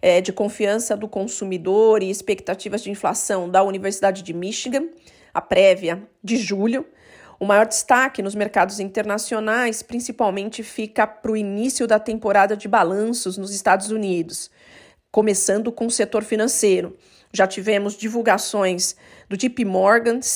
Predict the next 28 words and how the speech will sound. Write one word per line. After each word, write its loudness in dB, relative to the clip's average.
é, 4
Wells 4
Fargo 2
e -6
BlackRock. 2
O 0
destaque 0
fica 0
pro -2
bom 2
resultado 0
do -10
J -8
P 0
Morgan, 0
que 0
opera 6
nessa 0
abertura -2
com 0
as 4
ações 0
com -2
um -4
importante -4
viés 4
de 4
alta. 2